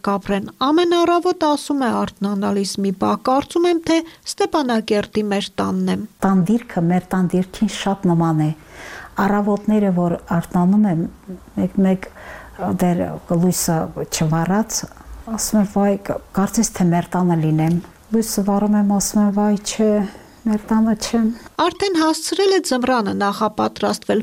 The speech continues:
Speaker 1: պահածոներ է պատրաստել։
Speaker 2: Այս էլ թթուներն են, պղպեղա, ծաղկակաղամբ, կաղամբ։
Speaker 1: Արցախից տեղահանվելուց առաջ մի վերջին անգամ նկարել է իր տունը, դուռը փակել ու բանալին հետը վերցրել։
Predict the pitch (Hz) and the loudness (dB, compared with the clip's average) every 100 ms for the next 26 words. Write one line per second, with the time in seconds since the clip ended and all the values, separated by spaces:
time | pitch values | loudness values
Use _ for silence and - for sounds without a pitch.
0 | - 339 330 311 247 226 190 185 - 185 | 0 0 2 0 0 -2 -2 -4 -4 -4
1 | 180 185 185 - 180 208 - _ - - | -4 -4 -4 -4 -4 -6 -12 _ -14 -12
2 | - - 220 214 - 262 262 233 - 220 | -12 -4 0 2 2 0 0 -4 0 2
3 | 208 190 185 180 185 - - - - - | 2 2 2 2 0 -6 -18 -20 -20 -8
4 | - 196 185 180 - - 220 208 196 196 | 0 0 0 -2 -2 -2 0 0 -2 -2
5 | 190 - - 185 - 175 170 180 185 196 | -6 -12 -4 -4 -2 -4 -2 -2 0 2
6 | 202 202 - - - - - 165 165 185 | 2 0 -6 -14 -18 -10 -4 -2 0 2
7 | 202 202 - - - - 277 320 - 370 | 2 0 -8 -18 -18 -6 -4 -2 -2 -2
8 | 403 381 - 202 202 220 240 247 254 277 | -2 -2 -2 -2 0 2 0 0 0 2
9 | 339 339 330 349 330 240 214 208 208 - | 2 2 2 2 0 0 0 2 0 -2
10 | - 269 277 269 285 233 196 196 202 202 | -4 -2 -2 0 0 0 -2 -2 0 0
11 | 202 208 208 - 196 196 196 220 196 185 | 0 0 0 -2 -4 -2 -2 -2 -2 0
12 | 202 - 285 285 339 339 320 311 214 202 | 0 0 -2 0 2 4 2 0 -2 0
13 | 185 185 196 190 185 185 185 190 180 - | -2 -2 0 0 0 -2 -2 -2 -2 -4
14 | - 180 | -4 -4